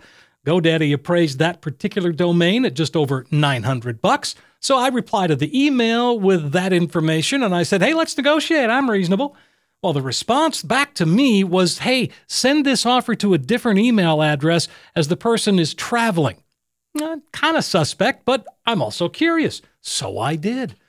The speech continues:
About an hour later, I get the official offer that states a potential buyer in Norway is willing to pay me sixty thousand dollars for my domain that is valued at less than a thousand.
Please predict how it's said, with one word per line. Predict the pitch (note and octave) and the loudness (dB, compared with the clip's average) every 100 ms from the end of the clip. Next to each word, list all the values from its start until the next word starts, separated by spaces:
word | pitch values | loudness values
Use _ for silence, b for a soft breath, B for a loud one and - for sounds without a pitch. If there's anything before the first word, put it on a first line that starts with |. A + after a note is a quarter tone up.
| _ | _
About | F3 E3+ | 0 2
an | |
hour | F#3 G#3 | 4 4
later, | G3+ G#3 C4 - B B - | 4 4 2 -2 B B -2
I | D#3 | 0
get | D3+ F3 E3+ | 2 0 0
the | E3 - | -4 -2
official | - - C#4+ B3 E3 C#3+ | -2 0 0 0 0 0
offer | D#3 A#2+ - G3+ B B B | 2 2 2 -2 B B B
that | F3 | -2
states | - A3 G#3+ - | 0 0 0 -2
a | - | -4
potential | F#3+ F3+ - D4+ C#4+ D#4 | -2 -4 -2 -2 0 -2
buyer | F3+ A3+ A#3+ B3 G3+ | -2 0 0 2 2
in | E3 | 4
Norway | F#3+ A3+ G#3+ A#3 | 4 2 2 2
is | F#3+ D3 | 2 2
willing | C4 C#4 | 2 2
to | F3 | 0
pay | - B3+ C4+ | 0 0 2
me | A#3 C4 D#4+ C#4+ b b - | 4 4 4 2 b b -10
sixty | - - D4+ - - - _ _ - | -6 -2 -2 -4 -12 -14 _ _ -2
thousand | C#4 C4+ F3+ A#2 C3 D3 - - | 0 2 0 -2 -4 -4 -6 -2
dollars | C#4 G#3+ A#2 A#2 | 0 2 0 -4
for | F#3 | -2
my | F3 F#3 | 0 0
domain | F3+ F#3 A3 G3+ E3+ - b b b | 2 2 2 2 2 -2 b b b
that | C#3 | -4
is | D#3 D3 | -2 -2
valued | - D3+ D3+ D3+ | -2 -2 0 0
at | D3+ - | -2 -2
less | D#3+ D3 | -4 -4
than | - - D3 | -6 -4 -4
a | D3 | 0
thousand. | B3+ A3 B2+ G#2+ | 2 2 0 -6